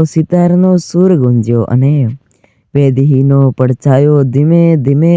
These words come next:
આકાશમાં ઓગળવા લાગ્યો. તે રાત્રે વર્ષોથી બંધ પડેલી હવેલીની પેલી ઘડિયાળના કાંઠા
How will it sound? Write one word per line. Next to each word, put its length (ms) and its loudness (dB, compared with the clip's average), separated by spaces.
આકાશમાં 640 -2
ઓગળવા 480 0
લાગ્યો. 420 0
તે 180 0
રાત્રે 400 0
વર્ષોથી 640 0
બંધ 320 2
પડેલી 440 0
હવેલીની 600 0
પેલી 360 0
ઘડિયાળના 760 2
કાંઠા 600 0